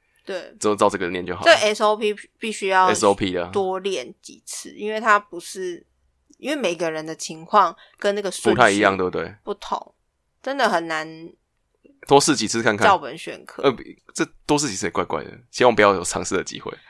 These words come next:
Speaker 1: 对，但我，我觉得哈，你试，可能试个几次，发现对方真的就是沟通没有办法，那就放生。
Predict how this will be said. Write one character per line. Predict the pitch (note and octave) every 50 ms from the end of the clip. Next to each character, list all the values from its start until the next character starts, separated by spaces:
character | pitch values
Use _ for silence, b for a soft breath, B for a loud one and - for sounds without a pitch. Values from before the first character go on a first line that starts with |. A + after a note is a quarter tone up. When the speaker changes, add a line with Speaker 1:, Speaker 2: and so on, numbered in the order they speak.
| - - -
Speaker 1:
对， | C4 B3 G#3 D3 - G#3
但 | C4+ D4+ -
我， | - A#3+ G#3+
我 | F#3 G#3+ G#3+ G#3
觉 | G#3 G#3 G#3 G#3+
得 | G#3+ G#3
哈， | G3+ G3+ F#3+ F#3
你 | F#3 F#3 F3+ - _ _ _ -
试， | - - - G3+ - -
可 | - - G3
能 | F#3+ F#3 G3
试 | G3 - B3
个 | A#3 G3 F3+
几 | - - E3 C#3 -
次， | - - G#3 G3+
发 | G3 A3 G3+ G#3
现 | A#3 G#3+ G3+
对 | G3+ - G3+ F#3
方 | F3 G3 F3 F3
真 | F3 F#3 F3+
的 | E3+
就 | E3+ E3+ E3+
是 | E3+ G3+
沟 | - - E3 E3
通 | E3 - - E3+ D#3+ D3
没 | E3 E3+ F3
有 | C#3+ D#3+
办 | E3+ D#3+ E3 G#3
法， | - - - -
那 | F3 E3
就 | E3 E3
放 | - - - - G3 G#3
生。 | - - - -